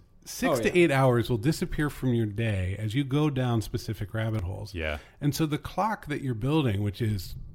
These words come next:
Speaker 1: colored blocks of time in the calendar and Gantt charts and, and bullet journals, is just some way so that you can perceive this dimension.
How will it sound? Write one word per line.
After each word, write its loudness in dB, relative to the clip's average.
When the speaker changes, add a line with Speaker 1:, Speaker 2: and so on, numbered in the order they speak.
Speaker 1:
colored 0
blocks -4
of -6
time -2
in 0
the -4
calendar -2
and -4
Gantt -2
charts -4
and, -2
and -2
bullet -2
journals, -6
is -6
just -2
some 4
way 6
so -4
that -2
you -4
can 0
perceive -2
this -2
dimension. 0